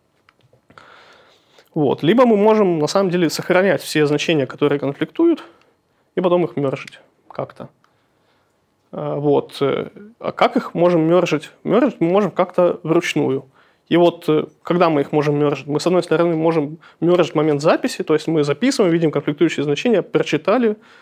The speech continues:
выполнили какой-то код, который что-то смёржил, какой-то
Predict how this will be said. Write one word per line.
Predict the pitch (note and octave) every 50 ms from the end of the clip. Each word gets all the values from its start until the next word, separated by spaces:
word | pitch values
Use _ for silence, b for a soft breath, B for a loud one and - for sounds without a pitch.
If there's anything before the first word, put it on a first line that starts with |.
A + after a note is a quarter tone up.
| b b b b
выполнили | D#3+ F3 A#3+ A3 F#3 F3 E3 D#3 D3 D3+
какой-то | - D#3 - E3+ D3 C3+
код, | - - - F#3+ B3 - - - - -
который | - F3 - G3+ F#3 F#3 F3 E3 E3 E3 - - - -
что-то | - - - - E3 D#3+ - D3 C#3+ - - -
смёржил, | - - - E3+ E3 D#3+ D#3 - D3+
какой-то | D3 - - D#3 D3 D3 D3+ C#3+ C#3